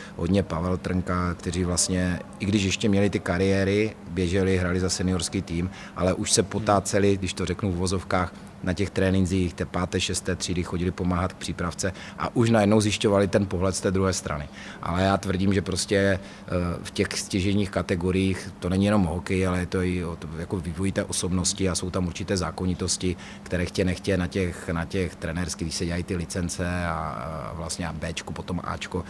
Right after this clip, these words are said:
Speaker 1: tak jsou věci, není jenom hokej, ale spoustu souvisejících věcí s tím, protože ti kluci dospívají a mají spoustu jiných zájmů a musíte ho pochopit, toho člověka, jinak než jenom jako hokejistu. Takže z tohohle důvodu tvrdím, že, že potom tamto studium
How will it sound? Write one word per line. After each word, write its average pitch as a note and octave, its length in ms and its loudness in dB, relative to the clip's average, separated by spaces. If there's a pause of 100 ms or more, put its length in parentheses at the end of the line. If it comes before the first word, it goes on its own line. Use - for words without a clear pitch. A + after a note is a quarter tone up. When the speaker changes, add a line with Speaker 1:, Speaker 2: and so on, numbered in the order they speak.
(160)
Speaker 1:
tak E2+ 160 -6
jsou F#2+ 140 0
věci, F2+ 260 0
není F#2 160 2
jenom F#2+ 160 2
hokej, F2+ 360 -2
ale F2 240 -2
spoustu - 480 -4
souvisejících E2+ 800 -4
věcí E2 320 -4
s - 100 -6
tím, F2 260 -2
protože D2+ 300 -8 (280)
ti E2+ 100 -10
kluci F#2+ 300 -4
dospívají F2+ 560 -2
a F2+ 40 -2
mají E2+ 180 -2
spoustu - 380 -6
jiných F2+ 220 0
zájmů E2 420 -2
a E2+ 80 0
musíte D#2+ 300 -6
ho F2+ 80 0
pochopit, E2 440 -4
toho E2+ 180 -6
člověka, F2+ 400 -2
jinak F2+ 240 2
než E2+ 140 -2
jenom F2 180 -2
jako F2+ 200 -2
hokejistu. F2 480 -4 (360)
Takže F2+ 200 0
z - 20 -2
tohohle G2+ 300 6
důvodu G2 300 4
tvrdím, F2 400 -2
že, F2+ 180 0 (260)
že F2+ 120 0
potom F#2+ 320 0
tamto F#2 300 0
studium G2 640 4